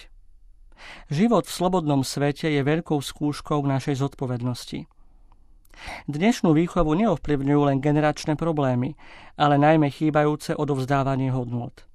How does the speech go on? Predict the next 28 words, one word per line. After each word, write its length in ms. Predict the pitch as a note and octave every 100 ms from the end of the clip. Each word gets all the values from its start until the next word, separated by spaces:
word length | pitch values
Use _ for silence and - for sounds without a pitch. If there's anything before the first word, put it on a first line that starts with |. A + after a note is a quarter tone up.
| - - - - - - - - - D3
Rodina 400 | E3 G3 A3 F#3
a 80 | C#3+
škola 480 | - - D3 D#3 E3+
sa 240 | - D3
ich 240 | C#3+ -
v 20 | C#3+
mene 240 | E3 D#3+ C#3+
falošného 560 | E3+ F3+ - E3+ D3 B2+
chápania 480 | C#3+ D3 D3+ C#3 C3
slobody 560 | - D3 D3 C#3+ D3+ - - - -
často 400 | F3+ - D#3+ C#3+
zriekajú. 640 | C3 C3 - B2 A#2+ C3+ - _ - _ _ - - - - -
Dospelí 560 | C#3+ D#3 - E3+ D#3+ D#3
nedokážu 640 | D#3+ F3+ F3+ - D#3+ C#3+ D3
vždy 160 | C3 C#3+
vidieť 400 | D3 D3+ C#3+ C3
v 60 | D3+
tradičných 480 | D3 D3+ - C#3+
hodnotách 560 | B2+ C#3+ C#3+ C#3 C#3 -
prínos, 640 | D3 D3+ D#3 E3+ - - - - -
sú 240 | - G#3
v 160 | C3 C3+
rozpakoch, 640 | - D3+ C#3+ E3+ F3 - - - - -
preto 320 | - G#3 G3
ich 160 | E3+ -
ani 240 | D#3 C#3+
ďalej 320 | C#3 C#3 C3+ C#3+
neodovzdávajú. 800 | C3 C3 A#2 B2+ A#2+ A#2+ C3